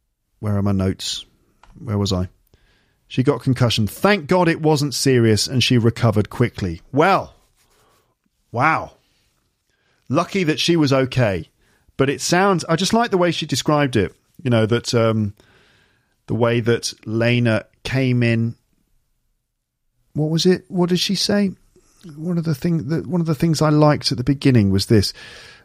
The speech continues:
"Lena stormed into a classroom and slumped into a chair in front of me," which suggests, like, she, bam, came in quickly and threw herself down, slumped in.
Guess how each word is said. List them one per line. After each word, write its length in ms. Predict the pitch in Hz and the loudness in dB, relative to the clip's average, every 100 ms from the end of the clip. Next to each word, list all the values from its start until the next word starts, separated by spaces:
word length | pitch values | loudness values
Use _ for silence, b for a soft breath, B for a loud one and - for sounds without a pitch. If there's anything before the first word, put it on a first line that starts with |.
| B | B
"Lena 460 | 123 131 185 196 190 | -2 0 2 2 0
stormed 640 | - - 185 190 226 202 | -2 -2 0 0 0 0
into 280 | 202 180 180 | 0 0 0
a 60 | 170 | 0
classroom 640 | - 151 139 - 120 117 | 0 0 0 0 0 0
and 180 | 131 120 | -2 -2
slumped 560 | - - 147 151 120 151 | -2 -2 -2 -2 -4 -4
into 280 | 147 - 139 | -2 0 -2
a 60 | |
chair 420 | 131 - 139 127 | -2 -2 0 2
in 100 | 123 | 0
front 340 | 113 - 113 113 | -2 -2 -2 -2
of 120 | 101 | -4
me," 240 | 101 85 - _ _ _ _ _ _ _ _ _ _ | -4 -6 -10 _ _ _ _ _ _ _ _ _ _
which 180 | 131 127 | -4 -2
suggests, 480 | - 131 165 147 - | -2 0 0 -2 -2
like, 180 | 135 - | -2 0
she, 280 | - 131 - - | -2 -4 -6 -2
bam, 360 | 175 147 123 | 0 0 -4
came 340 | 120 170 170 165 | -4 0 2 4
in 320 | 143 151 147 b b b - | 2 0 -4 b b b -4
quickly 480 | 180 - 127 131 | -2 -2 -2 -2
and 180 | 131 120 | 0 -4
threw 880 | - 143 - - - _ _ - 160 | 0 0 0 -6 -16 _ _ -4 0
herself 300 | 143 147 127 | 2 0 2
down, 260 | 135 131 127 B | 0 0 -4 B
slumped 500 | - - 185 190 - | -4 0 0 0 -4
in. 280 | 175 143 98 | -4 -4 -6